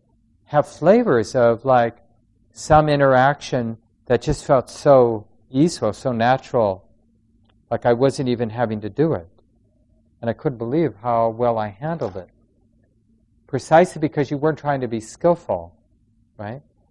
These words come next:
But you were there, the mind was awake, so the mind was,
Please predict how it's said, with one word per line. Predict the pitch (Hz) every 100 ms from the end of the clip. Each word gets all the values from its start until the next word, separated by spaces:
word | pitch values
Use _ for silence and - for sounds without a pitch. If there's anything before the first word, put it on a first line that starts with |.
| _ -
But | 117 -
you |
were | 123 117
there, | 113 156 156
the | 127
mind | 123 127 131
was | 117 113
awake, | 104 113 160 170 117 139 _ - - _ _ _ _ _ _
so | - 147 135
the | 131
mind | 127 131 135 123
was, | 127 117